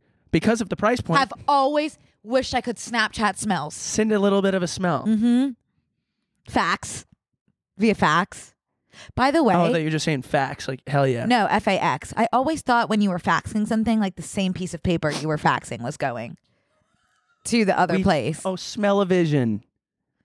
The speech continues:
Speaker 1: Oh, they did try to do this. They've tried to do this, like, a hundred times. I feel like I've been, I've seen this on Snapchat before, that, where they've tried to, they've, they've created, like, a thing where you could actually send something.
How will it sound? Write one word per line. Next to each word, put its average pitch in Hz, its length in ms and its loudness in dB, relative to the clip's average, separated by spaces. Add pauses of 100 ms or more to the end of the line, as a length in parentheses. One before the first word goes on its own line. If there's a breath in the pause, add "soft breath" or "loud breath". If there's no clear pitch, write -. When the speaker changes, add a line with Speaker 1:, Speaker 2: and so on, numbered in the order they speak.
(240 soft breath)
Speaker 1:
Oh, 185 80 2
they 233 140 0
did 226 240 -2
try 208 160 -6
to 180 100 -10
do 180 120 -4
this. 170 180 -2
They've 175 120 0
tried 208 180 0
to 214 100 -4
do 196 100 0
this, 190 160 0
like, 180 120 0
a 156 40 -2
hundred 156 240 0
times. 151 200 -2
I - 20 -8
feel 147 140 0
like 160 100 2
I've 151 160 -4 (100)
been, 135 260 0
I've 131 200 -2
seen - 180 -4
this 139 160 -2
on 127 80 -4
Snapchat 120 380 -2
before, 117 240 0
that, 117 160 -2
where 131 100 2
they've 127 120 -2
tried 139 300 -2
to, 135 120 4 (560 soft breath)
they've, 151 280 2
they've 151 220 0
created, 147 460 0
like, 131 160 -2
a 131 60 -4
thing 135 160 -6
where 131 80 -4
you 127 100 -2
could 127 120 0
actually 127 300 4
send 131 380 0
something. 127 400 0